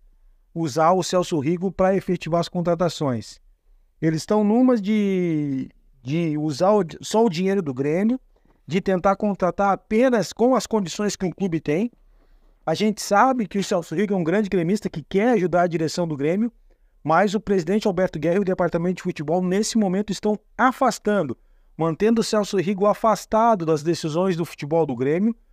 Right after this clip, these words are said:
O Celso Rigo, a todo momento, reitera que quer participar,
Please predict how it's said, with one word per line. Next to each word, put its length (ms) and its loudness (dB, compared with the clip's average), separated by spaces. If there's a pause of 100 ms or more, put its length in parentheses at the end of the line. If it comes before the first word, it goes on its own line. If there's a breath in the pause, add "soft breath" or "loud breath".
(440)
O 80 -2
Celso 340 0
Rigo, 220 2
a 60 2
todo 340 2
momento, 380 0
reitera 560 0
que 120 -8
quer 260 0
participar, 840 0